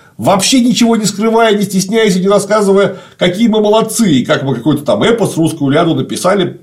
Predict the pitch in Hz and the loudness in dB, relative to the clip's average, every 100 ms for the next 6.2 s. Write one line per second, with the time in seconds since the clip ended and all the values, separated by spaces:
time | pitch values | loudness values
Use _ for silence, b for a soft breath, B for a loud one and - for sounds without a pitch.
0 | _ _ _ _ _ _ - _ - 302 | _ _ _ _ _ _ -20 _ -2 2
1 | 202 - B B B B 131 131 180 185 | 2 0 B B B B -6 0 2 2
2 | 135 B B B B _ _ _ 185 180 | 0 B B B B _ _ _ -2 2
3 | 185 185 196 202 190 185 180 156 202 202 | 2 2 2 0 0 0 0 0 2 2
4 | 196 190 202 143 143 135 - 120 254 262 | 2 2 2 0 0 -4 -4 -2 0 2
5 | 165 117 - 123 131 123 110 - 240 185 | 0 -6 -8 -4 -4 -6 -8 -4 -2 -2
6 | - | -6